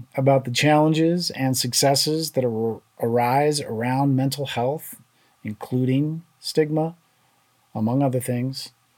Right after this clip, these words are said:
When I was reading Frank's LinkedIn profile, I saw that he wrote for The Tonight Show, which I have a very strong connection to. And more importantly, I was completely intrigued how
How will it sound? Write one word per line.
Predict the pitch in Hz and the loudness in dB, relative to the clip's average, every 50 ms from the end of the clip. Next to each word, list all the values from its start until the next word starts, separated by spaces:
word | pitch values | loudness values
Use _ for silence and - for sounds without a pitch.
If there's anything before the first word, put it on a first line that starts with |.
| _ _ _ _ _ _ _ _ _ _ _ _ _ _ _ _ _ _ _ _ _ _ _ _ _ | _ _ _ _ _ _ _ _ _ _ _ _ _ _ _ _ _ _ _ _ _ _ _ _ _
When | - 151 156 | 2 4 6
I | 156 160 | 6 6
was | 156 156 147 135 143 | 6 6 4 4 4
reading | 156 165 180 180 175 175 165 - | 4 6 6 6 6 6 4 2
Frank's | - - 170 165 165 160 156 - - - | 2 2 4 4 4 4 2 2 0 2
LinkedIn | 143 156 160 165 143 165 165 151 143 139 | 4 4 4 4 4 4 4 4 2 2
profile, | - 170 160 160 147 - 151 143 139 135 139 151 165 170 | 4 4 4 4 4 2 2 4 4 6 6 6 6 6
I | 170 - 127 127 | 4 2 2 2
saw | - - - 160 156 156 156 151 | 4 4 6 6 6 6 4 4
that | 151 | 2
he | 139 - - 147 | 0 -2 -4 -4
wrote | 135 127 143 147 156 143 | -2 2 2 2 2 2
for | - - | -2 -6
The | 123 120 | -6 -4
Tonight | 117 - 139 139 135 131 123 117 | -2 0 0 0 0 0 0 0
Show, | - - 110 104 123 151 170 170 - _ _ _ _ _ _ _ _ _ _ _ _ _ _ _ _ _ _ _ _ _ | -2 -2 -2 -2 -2 -4 -4 -6 -8 _ _ _ _ _ _ _ _ _ _ _ _ _ _ _ _ _ _ _ _ _
which | - 120 117 135 | -10 -6 -2 0
I | 131 131 147 | 2 2 2
have | 143 127 113 | 2 2 0
a | 113 | 0
very | 117 143 156 165 160 | 2 4 6 6 6
strong | - - 135 117 101 104 | 4 0 -2 -2 -4 -4
connection | - 107 101 95 98 - - 95 95 | -6 -8 -10 -8 -8 -8 -8 -8 -8
to. | - - 104 95 107 139 151 | -10 -10 -10 -8 -6 -6 -6
And | 139 - 110 110 110 110 101 - 165 | -6 -8 -8 -8 -8 -8 -8 -4 0
more | 143 151 175 202 202 | 2 4 6 6 6
importantly, | 185 165 - - 175 170 147 135 131 127 120 117 | 4 4 4 6 6 6 6 4 0 0 0 -2
I | 113 113 | -4 -4
was | 113 110 113 - - | -4 -4 -2 -2 -2
completely | - 135 120 - - - 175 180 190 - 165 160 143 | -2 -2 -4 -4 -2 2 2 2 4 2 2 2 2
intrigued | 135 127 120 - - 135 123 120 117 113 110 117 | 2 0 0 -2 -4 -4 -2 -2 -4 -6 -8 -10
how | - - - 123 117 113 110 110 110 101 | -10 -6 -4 -4 -4 -4 -4 -6 -8 -10